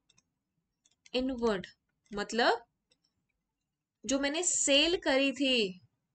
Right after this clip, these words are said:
उस सेल में से मुझे सामान वापस मिला है, सेल वापस मिली है मुझे,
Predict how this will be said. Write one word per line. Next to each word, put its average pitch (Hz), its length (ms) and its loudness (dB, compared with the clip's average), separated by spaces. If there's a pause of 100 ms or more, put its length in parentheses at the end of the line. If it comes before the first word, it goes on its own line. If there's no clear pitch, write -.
(480)
उस 349 160 -2
सेल 277 360 2
में 262 140 0
से 277 160 -2
मुझे 262 320 -2
सामान 226 460 -4
वापस 208 1120 -4
मिला 214 320 0
है, 190 180 -10 (1700)
सेल 247 400 -4
वापस 233 460 -2
मिली 233 280 -2
है 214 80 -4
मुझे, 190 380 -8